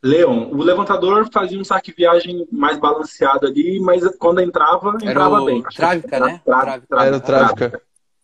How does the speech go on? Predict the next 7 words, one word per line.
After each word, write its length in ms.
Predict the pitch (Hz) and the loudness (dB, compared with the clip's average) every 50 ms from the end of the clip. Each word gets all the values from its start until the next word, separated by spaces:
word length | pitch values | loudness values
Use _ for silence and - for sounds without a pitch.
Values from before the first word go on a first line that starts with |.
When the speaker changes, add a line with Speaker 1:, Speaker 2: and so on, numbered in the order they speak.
| _ _ _ _ _ | _ _ _ _ _
Speaker 3:
Que 140 | - - 131 | -6 -2 -2
é 60 | 131 | 0
alto 440 | 131 139 135 156 190 208 190 202 - | 2 2 2 4 4 2 2 0 -4
também. 440 | - 139 131 135 156 175 175 165 - _ _ _ - - - _ _ _ _ _ _ _ _ _ 349 _ _ _ _ _ - - _ _ _ _ _ - - _ _ - - - - | -4 -4 -4 -4 -4 -4 -6 -8 -12 _ _ _ -16 -16 -16 _ _ _ _ _ _ _ _ _ -20 _ _ _ _ _ -18 -18 _ _ _ _ _ -20 -20 _ _ -12 -10 -6 -4
Speaker 1:
Aí 160 | 117 127 139 151 | -2 -2 0 2
o 100 | 165 175 | 0 0
oposto 800 | 170 - - 156 175 202 226 - - - 233 233 254 254 254 | 0 -2 -2 -2 0 0 -2 -4 -4 -2 0 0 0 0 -2